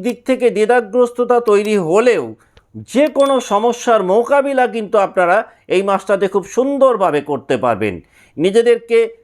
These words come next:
আপডেট করার মতো বা নিজেদেরকে প্রমোট করার মতন একাধিক অপরচুনিটিস কন্যা এই মাসটাতে পাবেন। দু হাজার পঁচিশ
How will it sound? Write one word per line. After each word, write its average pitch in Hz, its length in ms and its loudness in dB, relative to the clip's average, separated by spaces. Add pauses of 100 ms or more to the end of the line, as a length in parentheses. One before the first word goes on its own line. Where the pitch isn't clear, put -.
(160)
আপডেট 175 680 0
করার 208 400 0
মতো 165 260 -2
বা 175 140 2
নিজেদেরকে 202 500 0
প্রমোট 269 420 2
করার 226 360 0
মতন 202 300 -2
একাধিক 208 600 -2 (580)
অপরচুনিটিস 208 760 -2 (120)
কন্যা 190 320 2
এই 180 140 -2
মাসটাতে 180 420 -2
পাবেন। 175 360 0 (720)
দু 170 140 0
হাজার 220 260 2
পঁচিশ 220 360 -6